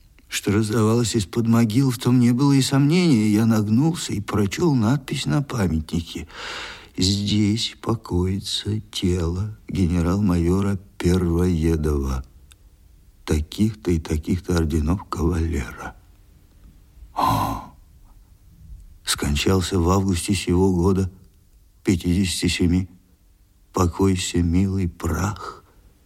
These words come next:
до радостного утра. О, черт, в самом деле генерал. На другой могилке, откуда шел льстивый голос, еще не было памятника,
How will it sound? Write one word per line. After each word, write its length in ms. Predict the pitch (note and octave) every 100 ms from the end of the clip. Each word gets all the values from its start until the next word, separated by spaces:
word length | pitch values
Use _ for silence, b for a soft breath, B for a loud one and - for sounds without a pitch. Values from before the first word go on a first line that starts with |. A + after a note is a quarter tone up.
| _ -
до 160 | E2+ D#2
радостного 840 | E2 E2+ - - - D2+ D#2 D2+ - -
утра. 460 | - E2+ - - - - - - - _ - - - - - _ _ _ - -
О, 460 | - - - - - b b b - - -
черт, 560 | - - - - - - - - - -
в 60 | -
самом 240 | D2 D#2
деле 220 | E2 G2
генерал. 440 | G2+ G2+ G2+ G#2 G#2 - _ _ _ _ _ _ _ _ _ _ _ _ _
На 140 | F2+
другой 360 | G#2 A2 G#2 B2
могилке, 560 | A2 G#2+ A#2 B2 G#2 - B B B B B B
откуда 440 | A2+ - - A#2
шел 300 | G#2+ B2 A#2+
льстивый 840 | A#2 B2 A2 - - - E3+ C#3+ C#3 B B B -
голос, 560 | C3+ C3+ C#3 C3 C3+ - -
еще 240 | - - C#3+
не 180 | C#3+ C#3
было 200 | C3+ C#3
памятника, 880 | - C#3+ A#2+ G2+ G2+ G#2+ G2+ G#2+